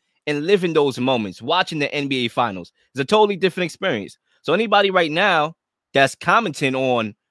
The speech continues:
that conversation, they're just watching YouTube videos and comparing it to what they living and what they seeing live with LeBron James. How do you even compare that? So,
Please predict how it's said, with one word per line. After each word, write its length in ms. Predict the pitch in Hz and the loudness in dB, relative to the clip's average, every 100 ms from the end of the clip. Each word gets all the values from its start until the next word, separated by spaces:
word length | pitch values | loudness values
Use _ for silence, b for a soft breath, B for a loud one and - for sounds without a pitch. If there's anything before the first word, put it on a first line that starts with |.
| _ _ _ - | _ _ _ 0
that 200 | 147 - | 0 2
conversation, 760 | 151 131 - 185 175 117 110 - _ _ | -2 -2 0 0 0 -2 -6 -10 _ _
they're 120 | 160 | 0
just 200 | 165 156 | 0 0
watching 360 | 147 160 - 123 | 2 2 2 0
YouTube 340 | 196 - 151 | 0 2 -2
videos 380 | 123 127 127 131 | 0 0 0 -2
and 100 | 120 | -6
comparing 440 | 120 - 208 196 139 | -10 -6 -2 2 0
it 140 | 156 _ _ | -2 _ _
to 100 | - | -4
what 220 | 151 165 | 0 0
they 160 | 165 143 | 0 -2
living 520 | 120 247 175 175 156 - - | 4 4 4 0 -2 -8 -2
and 120 | 151 | 0
what 140 | 208 | 2
they 140 | 180 156 | 2 0
seeing 460 | - 311 311 147 | 2 0 2 2
live 500 | 160 262 196 151 139 _ _ - | 2 6 6 6 0 _ _ 2
with 160 | 220 | 2
LeBron 360 | 202 147 196 175 | 4 2 2 4
James. 420 | 254 165 101 - _ _ _ _ | 4 2 -4 -20 _ _ _ _
How 160 | 190 | 6
do 60 | 262 | 6
you 80 | 254 | 4
even 260 | 233 196 | 2 0
compare 320 | 170 143 262 180 | -2 -2 0 0
that? 200 | 113 - | -2 -6
So, 400 | - 214 180 165 | 2 4 4 2